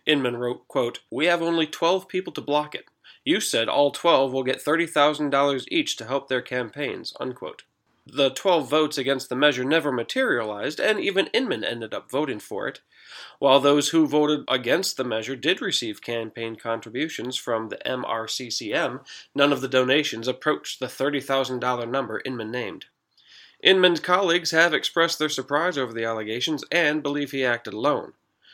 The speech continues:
For his part, Inman is standing defiant in the face of the charges. He says text messages don't prove he did anything wrong,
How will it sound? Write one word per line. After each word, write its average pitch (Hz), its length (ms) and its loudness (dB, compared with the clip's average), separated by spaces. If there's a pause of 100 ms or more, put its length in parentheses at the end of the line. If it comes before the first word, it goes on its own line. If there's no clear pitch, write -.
(200)
For 117 140 -6
his 151 220 0
part, 120 280 -2
Inman 131 300 -2
is 131 160 -2
standing 131 380 -2
defiant 127 420 -2
in 131 100 -8
the 120 60 -6
face 117 300 -4
of - 80 -14
the 107 80 -10
charges. - 580 -2 (380)
He 202 100 -2
says 147 420 2
text - 380 -2
messages 127 460 -2
don't 147 320 -2
prove 151 300 0
he 151 80 -2
did 143 180 2
anything 123 360 -2
wrong, 131 360 -4